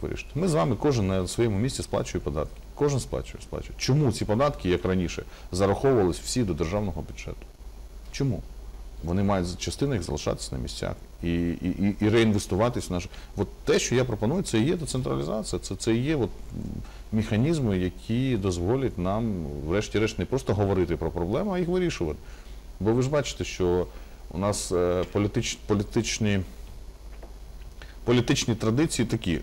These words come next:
Ми говоримо про проблеми і говоримо про те, які люди бідні, як їх важко, як їм важко. А конкретики, там, що потрібно зробити, взяти на себе відповідальність, змінити систему, а, на превеликий жаль,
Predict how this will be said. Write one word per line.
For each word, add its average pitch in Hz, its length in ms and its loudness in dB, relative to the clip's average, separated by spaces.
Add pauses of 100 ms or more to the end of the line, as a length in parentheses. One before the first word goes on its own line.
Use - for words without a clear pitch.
Ми 110 160 4
говоримо 101 540 6
про 113 160 2
проблеми 156 460 2 (100)
і 117 60 2
говоримо 123 400 4
про 113 160 2
те, 147 160 4
які 110 240 4
люди 104 240 4
бідні, 123 320 2
як 107 200 2
їх 107 160 -2
важко, 76 400 0
як 107 240 6
їм 104 120 2
важко. - 360 -4 (680)
А 87 420 6 (200)
конкретики, 110 600 2
там, 80 160 -2
що 113 160 2
потрібно 101 360 2
зробити, 82 420 0
взяти 101 280 2
на 101 60 0
себе 98 180 -2
відповідальність, 85 540 0
змінити 107 280 0
систему, 82 500 -2 (300)
а, 87 120 -2
на 95 100 2
превеликий 127 360 2
жаль, 104 80 2